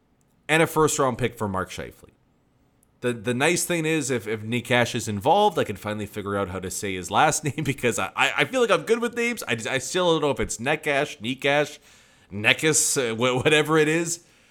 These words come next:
Either way, though, the kid's a hell of a player. And this would,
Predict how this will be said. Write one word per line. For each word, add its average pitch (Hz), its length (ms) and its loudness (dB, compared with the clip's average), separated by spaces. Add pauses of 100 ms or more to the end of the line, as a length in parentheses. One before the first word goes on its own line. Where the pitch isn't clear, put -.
(260)
Either 185 320 6
way, 175 280 4
though, 143 140 2
the 127 100 -2
kid's 135 300 0
a 113 60 2
hell 113 180 2
of 110 80 -2
a 101 100 0
player. 80 440 -4 (600)
And 120 540 -2
this 240 340 0
would, 190 520 0